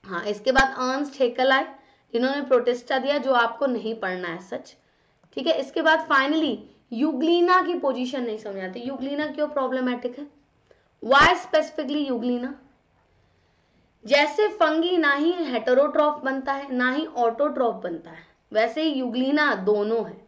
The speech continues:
ठीक है, दोनों है। क्या है दोनों इसमें? यूग्लिना आपके autotroph भी बन सकता है और heterotroph भी बन सकता है, depending upon the situation। तो भाई बोला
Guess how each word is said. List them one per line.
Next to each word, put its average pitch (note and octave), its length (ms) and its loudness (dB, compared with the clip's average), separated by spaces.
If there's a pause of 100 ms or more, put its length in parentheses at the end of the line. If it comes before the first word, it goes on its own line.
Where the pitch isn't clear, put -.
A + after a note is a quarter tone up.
(1120)
ठीक A3 180 -4
है, E4 300 2 (560)
दोनों D4 560 0
है। G#3 120 -12
क्या D4 240 2
है E4 180 4
दोनों D#4+ 280 -2
इसमें? E4 340 -6 (420)
यूग्लिना D4 560 -2
आपके E4+ 340 2
autotroph C#4 640 2
भी C#4+ 140 -4
बन C#4+ 180 -4
सकता D4+ 300 -6
है D4+ 60 -2
और D4+ 60 -4
heterotroph G3 540 -6
भी D#3+ 160 -14
बन E3 160 -14
सकता F#3 240 -8
है, G#3 80 -2
depending D#4 680 0
upon B3+ 340 -2
the C#4+ 160 -12
situation। G3 640 -4 (540)
तो A#3 80 0
भाई D4 180 0
बोला D4 240 2